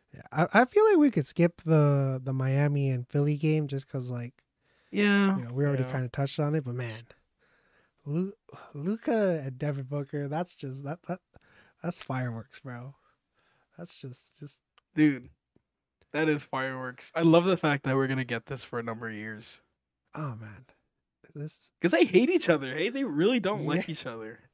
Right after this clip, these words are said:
Speaker 1: I think it's like a, it's a mutual respect thing. Like, it's almost like a modern day Kobe and T-Mac, to where they're
Speaker 2: Mm.
Speaker 1: just two guys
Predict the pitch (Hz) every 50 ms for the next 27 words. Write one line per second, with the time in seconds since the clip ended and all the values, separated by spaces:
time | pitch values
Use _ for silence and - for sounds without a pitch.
0 | _ _ 170 196 247 302 381 381 392 381 - - 294 269 220 247 202 185 170 156
1 | 156 160 180 185 175 - 190 165 170 185 202 - 208 196 185 156 139 - - -
2 | 160 165 170 - _ - 135 123 131 131 139 135 - _ _ _ _ _ 180 175
3 | 170 - 208 262 294 311 302 269 - 233 196 - 180 160 156 165 175 175 175 180
4 | 175 170 160 165 165 151 135 - - 165 165 160 151 156 147 139 131 123 - 165
5 | 156 151 139 131 120 110 117 - _ _ _ _ _ _ _ _ _ _ _ _
6 | _ _ _ _ _ _ _ - - 151 151 151 151 156 151 165 180 170 185 175
7 | 156 - - - 185 180 185 180 160 165 151 156 156 165 175 185 190 196 185